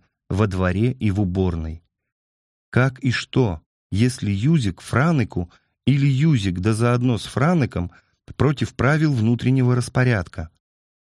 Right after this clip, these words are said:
Полное, братец мой, фиаско. Вижу, как ты смываешься с кипой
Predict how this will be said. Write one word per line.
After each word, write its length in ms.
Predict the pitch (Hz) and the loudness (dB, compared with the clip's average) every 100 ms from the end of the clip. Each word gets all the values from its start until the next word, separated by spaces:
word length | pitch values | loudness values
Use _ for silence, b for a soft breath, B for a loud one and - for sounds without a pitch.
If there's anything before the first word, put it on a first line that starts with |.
| _ | _
Полное, 440 | - 160 175 139 113 | 0 2 2 2 2
братец 480 | 98 98 - 87 - | 2 -2 -2 -6 -4
мой, 220 | 95 92 | -2 -2
фиаско. 680 | - 92 87 82 - - - _ _ _ _ _ - | 0 0 0 -2 -8 -12 -12 _ _ _ _ _ -4
Вижу, 460 | 92 160 165 101 | 2 2 2 -2
как 240 | - 117 - | -2 -2 -2
ты 120 | 113 | -6
смываешься 720 | - 104 101 139 139 - - | -2 0 2 2 0 -2 -8
с 140 | - | -10
кипой 460 | - 139 131 123 123 | -4 -2 0 0 -2